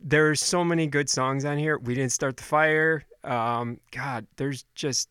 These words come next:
shit tons. Uh, there's Tom Petty. There's,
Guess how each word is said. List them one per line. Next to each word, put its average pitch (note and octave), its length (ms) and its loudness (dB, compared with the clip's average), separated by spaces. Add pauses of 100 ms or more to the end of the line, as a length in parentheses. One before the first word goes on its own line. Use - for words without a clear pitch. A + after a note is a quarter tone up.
shit - 340 -6
tons. A2+ 440 -8 (1300)
Uh, D3+ 400 0 (240)
there's - 160 -8
Tom C3+ 260 -4
Petty. C3 540 0
There's, C3 460 -4